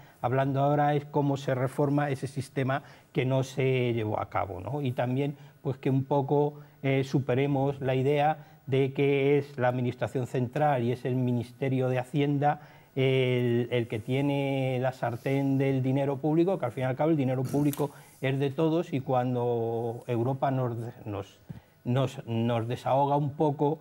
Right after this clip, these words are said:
pues que deberíamos, pues, también tener en cuenta cuáles son los gastos más necesarios para la población, ¿no? Educación, sanidad y bienestar, que son prácticamente, eh, la totalidad de los presupuestos de las comunidades autónomas, y que no se hiciese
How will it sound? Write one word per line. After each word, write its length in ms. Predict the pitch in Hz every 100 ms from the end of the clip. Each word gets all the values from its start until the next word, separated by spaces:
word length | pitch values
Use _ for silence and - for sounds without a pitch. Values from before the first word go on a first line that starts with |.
| - - _
pues 180 | 143 143
que 200 | 147 151
deberíamos, 720 | 156 131 117 135 127 135 135
pues, 220 | - 120
también 300 | - 113 123
tener 240 | 131 127 131
en 120 | 135
cuenta 380 | 147 143 135 147
cuáles 280 | 135 131
son 160 | - 135
los 160 | 139 131
gastos 500 | 139 127 - 143 156 - - -
más 180 | 135
necesarios 560 | 139 135 123 135 131 143
para 180 | - 131
la 160 | 123
población, 520 | 110 104 104 - 113 107
¿no? 80 |
Educación, 680 | 101 110 - - 120 123 123
sanidad 640 | 123 123 123 127 139 143 - - - -
y 80 |
bienestar, 640 | 127 131 139 139 147 151 156
que 100 | -
son 340 | - 120 127
prácticamente, 840 | 127 123 - 120 127 131 127 131 151 - - _
eh, 260 | 120 120 120
la 160 | 120 120
totalidad 640 | - - 127 131 127 131 131
de 60 |
los 120 | 131
presupuestos 580 | - 127 120 - - 139
de 80 | 123
las 100 | 120
comunidades 380 | - 120 127 107
autónomas, 560 | 101 - 131 123 120 - - -
y 100 | -
que 140 | 117 117
no 160 | 120
se 140 | 120 120
hiciese 640 | 110 135 127 - 123 131